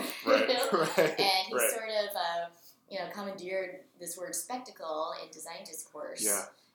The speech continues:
Speaker 1: And we were trying to take it back in some way.
Speaker 2: Yeah, interesting.
Speaker 1: And, uh, you know,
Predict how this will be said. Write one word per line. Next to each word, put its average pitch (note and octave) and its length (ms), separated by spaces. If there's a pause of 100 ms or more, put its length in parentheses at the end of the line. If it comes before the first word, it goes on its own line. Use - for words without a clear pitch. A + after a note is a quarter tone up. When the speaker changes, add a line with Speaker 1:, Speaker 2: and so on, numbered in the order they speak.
(180)
Speaker 1:
And E3 120
we F#3+ 140
were G3 120
trying E3 440 (160)
to D#3 400 (400)
take F3 160
it D3+ 80
back D3 360 (120)
in E3 120
some D#3 240
way. - 300 (120)
Speaker 2:
Yeah, G2+ 260 (120)
interesting. - 440
Speaker 1:
And, E3 100
uh, D#3+ 160 (560)
you A#3+ 100
know, F3+ 60